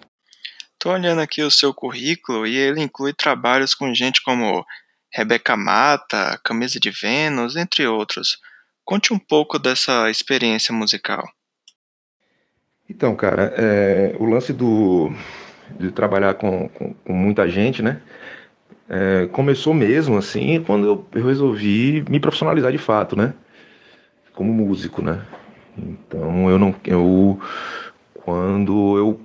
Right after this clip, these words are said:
Speaker 2: rompi com essa coisa do, do,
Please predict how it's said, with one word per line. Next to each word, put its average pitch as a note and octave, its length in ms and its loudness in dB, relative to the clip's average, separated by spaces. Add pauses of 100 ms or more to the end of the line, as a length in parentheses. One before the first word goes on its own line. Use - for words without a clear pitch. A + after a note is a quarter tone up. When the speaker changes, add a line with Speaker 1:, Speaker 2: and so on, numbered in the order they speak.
(120)
Speaker 2:
rompi C#3 480 0
com A#2+ 120 -2
essa A2+ 160 0
coisa A2 400 0
do, G2+ 360 2 (1400)
do, F2+ 1400 0